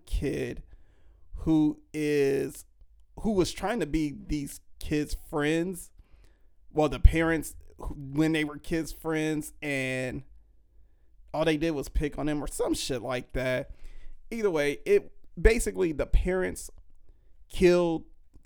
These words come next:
this one kid, and now their kids are paying for it.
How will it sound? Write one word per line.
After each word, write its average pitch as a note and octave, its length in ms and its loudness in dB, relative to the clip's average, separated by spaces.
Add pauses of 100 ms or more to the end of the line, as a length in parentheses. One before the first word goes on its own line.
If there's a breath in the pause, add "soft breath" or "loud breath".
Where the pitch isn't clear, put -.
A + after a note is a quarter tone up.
this D3+ 240 2
one C#3 320 -2
kid, C3 560 -4 (1500)
and C#3 440 -2
now D3+ 200 4
their D3+ 120 0
kids - 280 -4
are G#2 100 -8
paying B2+ 320 2
for - 260 -12
it. F2 220 -12